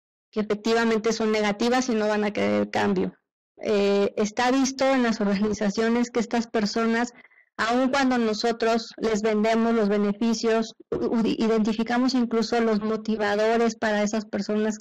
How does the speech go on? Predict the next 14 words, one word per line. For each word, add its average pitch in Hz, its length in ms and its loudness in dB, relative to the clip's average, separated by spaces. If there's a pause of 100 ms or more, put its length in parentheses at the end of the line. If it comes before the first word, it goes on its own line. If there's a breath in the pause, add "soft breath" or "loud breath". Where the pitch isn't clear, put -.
que, 208 140 -12
qué 240 140 0
les 240 140 2
mueve 233 460 2
y 214 160 0
sobre 208 280 0
eso 220 440 -4 (300)
ir 220 200 2
haciendo 220 380 0
el 220 80 -2
cambio, 226 420 2 (380 loud breath)
particularmente 208 720 0
con 233 180 0
ellos, 247 320 2